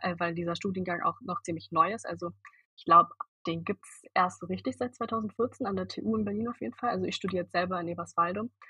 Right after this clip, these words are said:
und auch die Option, also die, den Studiengang gibt's auch gar nicht oft in Berlin, kann man wirklich nachhaltiges Management beispielsweise nur an der T U studieren, was halt echt krass ist dafür, dass es so eine große Stadt mit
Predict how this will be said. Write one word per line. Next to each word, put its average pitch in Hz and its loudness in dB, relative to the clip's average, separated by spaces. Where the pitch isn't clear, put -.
und 185 0
auch 196 4
die 202 0
Option, - -4
also 185 4
die, 175 -4
den 190 -4
Studiengang 196 0
gibt's 233 0
auch - -2
gar 185 10
nicht - 6
oft 196 10
in 180 -2
Berlin, 180 -2
kann 185 0
man 180 -4
wirklich - -2
nachhaltiges 185 0
Management 185 -4
beispielsweise 175 -6
nur 185 -2
an 180 -4
der 170 -4
T - -6
U 214 0
studieren, 165 -4
was 170 -8
halt 175 -8
echt 185 -8
krass 190 6
ist - -14
dafür, 175 -10
dass 170 -8
es - -10
so 208 0
eine 240 8
große 196 0
Stadt 190 2
mit 170 -8